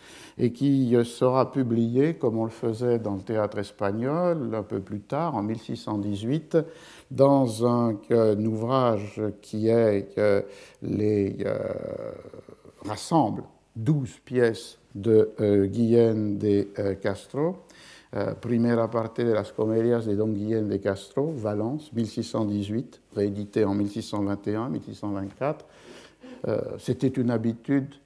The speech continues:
dans la publication des pièces, euh, espagnoles, des comedias, de rassembler douze pièces à l'intérieur de volumes en général, euh, ou presque toujours in quarto, et qui formaient ce que l'on appelle une par-, une parte.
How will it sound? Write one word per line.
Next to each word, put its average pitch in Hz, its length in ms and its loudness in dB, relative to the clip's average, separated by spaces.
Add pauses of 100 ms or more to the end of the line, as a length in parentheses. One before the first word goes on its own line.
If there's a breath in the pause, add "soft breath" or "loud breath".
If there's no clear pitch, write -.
(100)
dans 139 220 2
la 117 120 2
publication 135 800 -2
des 104 140 -4
pièces, - 720 -2
euh, 101 560 0
espagnoles, 104 640 -2
des 110 140 -2
comedias, 110 640 -2
de 104 80 0
rassembler 117 800 0
douze 170 480 2
pièces 117 520 -6 (500 soft breath)
à 123 140 2
l'intérieur 117 720 2
de 107 100 -2
volumes 104 460 2
en 101 80 2
général, 104 720 -2
euh, - 440 -12
ou 98 100 -8
presque 98 420 -8
toujours 101 380 -8
in 95 120 -2
quarto, 120 640 -2 (420 loud breath)
et 147 140 6
qui 131 120 0
formaient 120 360 2
ce 151 80 -14
que 127 80 0
l'on 113 180 2
appelle 120 500 0
une 110 240 -4 (260)
par-, 117 280 2 (420)
une 110 180 -2
parte. 117 440 4